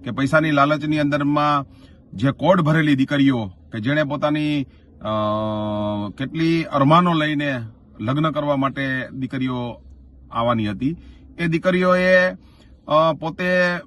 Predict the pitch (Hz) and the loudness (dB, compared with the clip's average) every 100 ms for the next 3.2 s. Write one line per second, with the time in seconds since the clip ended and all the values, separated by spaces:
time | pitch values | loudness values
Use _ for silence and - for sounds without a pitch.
0 | _ - - - 147 156 165 151 135 156 | _ -20 -20 -10 -2 0 2 2 2 2
1 | 175 170 147 123 107 _ 123 156 185 175 | 2 0 -2 -2 -8 _ -4 2 2 4
2 | 151 147 147 143 135 127 127 180 165 165 | 2 2 0 0 0 -2 -2 -2 0 0
3 | 151 | 0